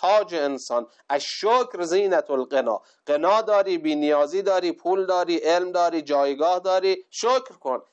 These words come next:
این تبدیل به زینت می‌شه. ولی اگر شکر نکردیم، همین مقام، همین پول، همین علم تبدیل می‌شه به ذلت و خواری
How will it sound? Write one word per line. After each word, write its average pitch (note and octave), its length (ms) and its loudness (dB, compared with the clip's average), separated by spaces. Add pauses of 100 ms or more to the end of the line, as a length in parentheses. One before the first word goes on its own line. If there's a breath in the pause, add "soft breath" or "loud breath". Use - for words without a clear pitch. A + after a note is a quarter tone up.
این D3 120 -10
تبدیل C3+ 500 -4
به A#2+ 120 -8
زینت A2+ 500 -8
می‌شه. - 240 -20 (260 soft breath)
ولی E3+ 200 2
اگر F3+ 240 2
شکر C3+ 460 -6
نکردیم، C3+ 580 0
همین F3 480 -2
مقام، C3 460 2
همین D#3 320 -2
پول، C#3+ 320 -2
همین D#3 460 -2
علم G3 240 0 (260 soft breath)
تبدیل C#3+ 380 2
می‌شه E3+ 240 -4
به D#3 120 0
ذلت C3 580 2
و B2 100 2
خواری B2 520 2